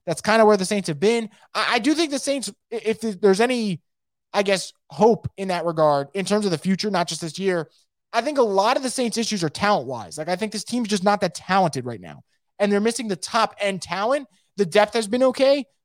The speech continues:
but when you miss so much top-end talent, and you don't have your Q B one, and you don't have your wide receiver one, and you don't have your kicker, and you don't have your left guard, it's tough, man.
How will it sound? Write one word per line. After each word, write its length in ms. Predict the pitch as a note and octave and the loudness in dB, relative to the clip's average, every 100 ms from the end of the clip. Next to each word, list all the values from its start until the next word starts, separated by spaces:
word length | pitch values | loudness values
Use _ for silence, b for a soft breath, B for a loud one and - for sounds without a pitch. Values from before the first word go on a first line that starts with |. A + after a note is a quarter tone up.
| - | -2
but 80 | A3+ | 2
when 120 | A#3 | 2
you 120 | A#3 | 0
miss 200 | A3+ C#4 | -2 -2
so 180 | - A#3+ | 0 0
much 200 | A3+ - | 0 -2
top-end 420 | A3 G3+ F#3 E3 | -4 -4 -6 -6
talent, 380 | F3 G3 E3+ D#3+ | -6 -4 -4 -4
and 60 | F3+ | -6
you 60 | |
don't 280 | D3+ F#3+ A3 | 2 4 6
have 200 | G3+ E3+ | 2 0
your 100 | D#3 | -2
Q 200 | C#3+ D#3+ | -2 -4
B 80 | D3 | -2
one, 220 | C#3+ C#3 | -4 -6
and 100 | D3 | -6
you 80 | E3+ | -4
don't 280 | D3 G#3+ B3 | 2 4 4
have 140 | G#3+ | 2
your 100 | F#3 | 2
wide 200 | F3 F3 | 2 0
receiver 300 | D3+ E3 D3+ | -2 -10 -10
one, 180 | C#3+ C3+ | -10 -12
and 140 | D3 | -10
you 60 | F#3 | 0
don't 260 | F3 A#3 | 6 6
have 140 | A3 F#3 | 6 4
your 100 | D#3+ | 0
kicker, 320 | C#3+ B2+ A#2+ b b | -4 -10 -12 b b
and 140 | G#3 | -4
you 60 | G3 | 2
don't 260 | E3+ A#3+ | 6 8
have 140 | A#3 F3+ | 6 6
your 100 | E3+ | 4
left 200 | D#3+ - | 4 4
guard, 260 | D3 B2 - _ _ _ _ _ _ _ D#4 | 2 2 -2 _ _ _ _ _ _ _ -2
it's 180 | F4 | -2
tough, 300 | - G#4 G#4 | 2 2 2
man. 320 | A3+ A#3 D4+ | 2 2 2